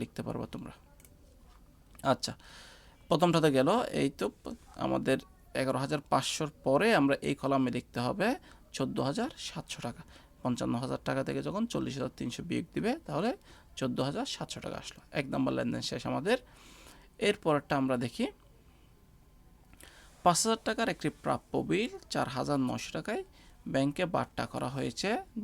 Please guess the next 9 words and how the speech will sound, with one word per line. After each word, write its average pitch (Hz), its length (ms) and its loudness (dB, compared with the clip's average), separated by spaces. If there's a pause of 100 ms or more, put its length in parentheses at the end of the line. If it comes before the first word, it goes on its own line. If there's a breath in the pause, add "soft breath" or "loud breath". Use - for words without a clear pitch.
যাহা 127 240 0 (240)
নগদ 120 260 0 (100)
বইতে 143 240 -4 (200)
পূর্ণ 170 280 4 (140)
মূল্য 139 200 4 (120)
লিপিবদ্ধ - 400 -4 (120)
করা - 240 -2
হয়েছে। 127 300 -4 (560 loud breath)
তার 156 140 10